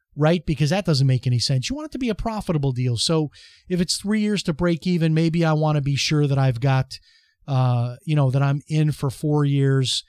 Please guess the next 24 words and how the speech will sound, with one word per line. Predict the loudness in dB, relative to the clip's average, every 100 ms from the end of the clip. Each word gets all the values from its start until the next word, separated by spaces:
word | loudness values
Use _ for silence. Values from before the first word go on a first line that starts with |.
| _ _
five | -4 0 2 2
years, | 2 2 0 -2
you | 0
know, | 0
for | 0 -4
sure | -2 0 0
in | 2
that | 0
area. | 0 0 -2 -4 -12 -20 _
And | -4
nobody's | -2 -2 -2 -2 -6 _
a | -8
hundred | -4 -4
percent | -2 -4 -2 -4
sure, | -2 0 0
but | 0 0
if | -2
you're | -2
somebody | 0 0 -2
that | 0
moves | 2 2 2
around | 0 0 -2
a |
lot, | -2 -2